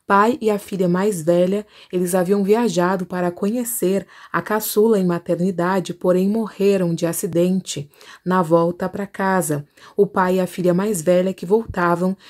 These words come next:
de Chopinzinho, no sudoeste do Paraná, para Sulina, na mesma região, após conhecerem o caçula em uma maternidade, morreram em um acidente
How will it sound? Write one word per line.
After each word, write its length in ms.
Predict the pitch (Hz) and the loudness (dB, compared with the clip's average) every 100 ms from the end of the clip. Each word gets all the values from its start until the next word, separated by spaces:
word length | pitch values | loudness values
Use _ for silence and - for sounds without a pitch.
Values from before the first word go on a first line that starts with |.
| - | -16
de 120 | - | -6
Chopinzinho, 1000 | 180 - 247 254 254 247 160 175 185 208 - - - | -4 2 2 0 -4 -2 0 0 0 -2 -8 -16 -2
no 120 | 185 | -2
sudoeste 760 | 175 247 254 269 190 180 175 | 0 0 4 4 2 -2 -4
do 100 | 175 | -4
Paraná, 560 | 170 180 180 196 170 185 - - - | -4 -2 -2 0 0 -4 -8 -16 0
para 320 | 175 170 160 | 2 2 0
Sulina, 520 | - 208 185 208 190 | -4 -2 0 0 0
na 120 | 160 | 0
mesma 320 | 160 165 170 160 | 0 0 0 -2
região, 520 | 175 175 208 190 220 - - - | -2 2 2 2 -2 -8 -18 -4
após 460 | 170 170 185 175 | -2 0 0 0
conhecerem 720 | - 185 196 - 185 196 175 160 | -2 -2 -2 -2 0 0 0 -2
o 80 | |
caçula 600 | 156 220 214 - 202 202 | -2 -4 -4 -4 -2 0
em 60 | 175 | 0
uma 140 | 165 | 0
maternidade, 960 | 165 160 165 170 180 165 170 180 156 147 - - - - | 0 -2 -2 -2 0 0 0 0 -2 -8 -12 -20 -10 2
morreram 520 | 196 180 185 196 185 | 2 4 2 2 2
em 120 | 180 | 0
um 120 | 185 | 0
acidente 760 | 185 - 180 185 180 180 - | -2 -6 -2 0 0 -2 -6